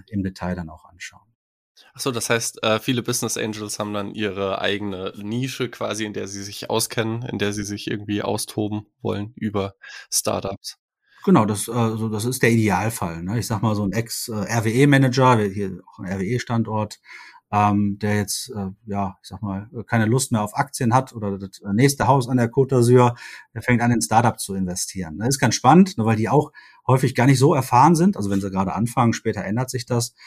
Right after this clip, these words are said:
Speaker 1: Die nutzen aber auch, äh, eine G M B H als Investitionsvehikel. Und auch für diese Gruppe gibt es dann Fördermittel, also, oder Steuervorteile nenne ich das, ne? So ein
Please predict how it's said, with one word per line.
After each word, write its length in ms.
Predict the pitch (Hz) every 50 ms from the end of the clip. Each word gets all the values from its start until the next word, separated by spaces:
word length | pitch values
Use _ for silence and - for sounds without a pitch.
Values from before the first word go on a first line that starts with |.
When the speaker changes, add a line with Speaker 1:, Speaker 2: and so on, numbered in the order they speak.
| - - _ _
Speaker 1:
Die 60 | -
nutzen 300 | 104 117 135 135 - 123
aber 180 | 110 98 107 92
auch, 220 | 117 123 117 -
äh, 520 | 117 113 104 98 101 95 95 131 120 113 98
eine 200 | 95 95 95 95
G 100 | - 104
M 80 | 104
B 120 | 98 98 92
H 120 | 98 127
als 140 | 139 123 -
Investitionsvehikel. 1120 | 117 117 110 113 - - 104 - - 113 113 113 - - 101 104 117 113 - 113 107 107 - _ - - - - - -
Und 120 | - 120 101
auch 140 | 131 123 -
für 140 | - 127
diese 320 | 113 107 131 180 220 233 165
Gruppe 300 | 131 135 180 180 - 120
gibt 200 | 131 143 147 -
es 80 | 139
dann 160 | - - 156 135
Fördermittel, 840 | - - 170 185 180 131 104 95 104 104 98 92 - 90 90 90 90
also, 360 | - 110 107 104 107 107 107 104 117 107 104
oder 200 | 107 104 104 98
Steuervorteile 1200 | - - 127 127 147 156 135 110 95 95 107 110 104 - - 107 101 104 - - 98 101 98
nenne 180 | 92 92 92 90
ich 120 | - -
das, 260 | - 76 76 - -
ne? 180 | 107 117 135 131
So 100 | 110 107
ein 120 | 107 104